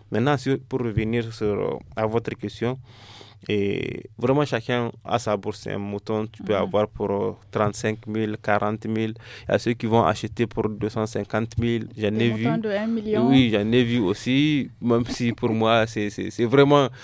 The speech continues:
Speaker 1: c'est vraiment démesuré de, c'est vrai, vous savez, on dit,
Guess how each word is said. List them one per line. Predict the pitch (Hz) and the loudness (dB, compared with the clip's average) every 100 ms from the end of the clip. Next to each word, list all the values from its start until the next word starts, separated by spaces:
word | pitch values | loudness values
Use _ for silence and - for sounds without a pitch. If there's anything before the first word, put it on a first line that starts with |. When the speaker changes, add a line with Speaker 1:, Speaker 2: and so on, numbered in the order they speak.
| - | -10
Speaker 1:
c'est | - | 0
vraiment | 120 123 127 135 | 2 4 4 2
démesuré | 113 127 127 123 113 120 123 | 4 4 4 2 0 0 -2
de, | 113 104 98 92 71 67 62 64 67 50 50 50 - | -2 -2 -2 -4 -6 -6 -6 -6 -6 -6 -8 -10 -16
c'est | - 147 | 2 4
vrai, | 147 202 | 10 8
vous | 180 147 | 8 2
savez, | 175 170 | 2 4
on | 170 156 | 2 2
dit, | 139 165 165 | -2 -6 -8